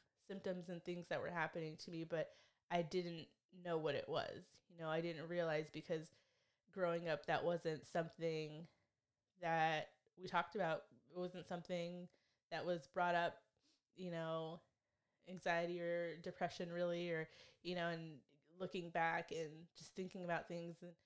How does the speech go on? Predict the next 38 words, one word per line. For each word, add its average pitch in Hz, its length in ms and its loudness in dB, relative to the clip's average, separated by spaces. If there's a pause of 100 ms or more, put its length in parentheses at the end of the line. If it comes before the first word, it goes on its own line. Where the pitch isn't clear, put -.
(320)
I 175 80 0
can 165 480 -4 (340)
see 190 220 -2
where 170 160 0
there 170 160 2
was 165 240 0 (360)
areas 175 480 2
in 165 360 -4 (120)
the 180 80 -8
people, 175 460 0 (100)
in 175 60 -8
their, 175 200 4 (120)
the 180 80 2
lives 170 340 6
of 180 100 -2
the 170 60 -4
people 170 220 0
around 165 340 2
me 160 200 -6
that, 151 220 0 (380)
you 185 80 -8
know, 170 120 0
were 165 160 4
affected 180 500 2
by 170 140 2
this, 160 420 -4
but 156 240 -6
because 165 680 -2 (560)
of, 156 400 0 (680)
you 185 120 -4
know, 160 200 2
I'm 185 140 2
not 202 180 0
sure 180 200 0
what 214 100 -2
it 196 100 0
was. 147 280 0
It - 120 -12